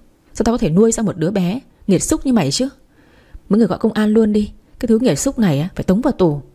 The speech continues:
Ở ngoài xe cứu thương đã đến, mấy người y tá đỡ Kiệt lên xe. Tôi mặc kệ phía sau,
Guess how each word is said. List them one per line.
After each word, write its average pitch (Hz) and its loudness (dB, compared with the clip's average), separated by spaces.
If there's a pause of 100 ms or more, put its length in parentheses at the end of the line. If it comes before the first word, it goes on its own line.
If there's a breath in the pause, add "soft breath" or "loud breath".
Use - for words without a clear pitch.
(680)
Ở 175 0
ngoài 151 2
xe 196 -2
cứu 185 0
thương 202 0
đã 196 -8
đến, 185 0 (380 soft breath)
mấy 185 4
người 220 2
y 202 2
tá 165 -2
đỡ - -4
Kiệt - -2
lên 190 0
xe. 185 0 (440 soft breath)
Tôi 233 2
mặc 175 0
kệ 175 0
phía 165 -4
sau, 202 0